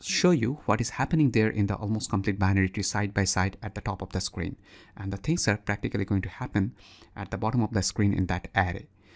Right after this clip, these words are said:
So we have that empty array right now. We don't have any element in the heap, and we go on inserting this fifty,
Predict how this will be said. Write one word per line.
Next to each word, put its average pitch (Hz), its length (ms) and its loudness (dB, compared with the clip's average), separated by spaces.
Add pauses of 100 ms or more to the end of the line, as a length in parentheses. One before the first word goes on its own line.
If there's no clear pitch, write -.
(160)
So 95 360 0
we 98 120 0
have 107 460 -4
that 92 360 0
empty 123 320 2
array 98 220 -2
right 90 280 -2
now. 98 260 0 (120)
We - 80 -8
don't 95 200 0
have 92 160 -8
any 95 240 0
element 90 340 -2
in 92 100 -4
the 92 80 -8
heap, 127 360 -2
and 95 200 -4
we 101 80 -4
go 95 140 -2
on 92 140 0
inserting 95 440 -2
this 90 200 -6
fifty, - 440 -2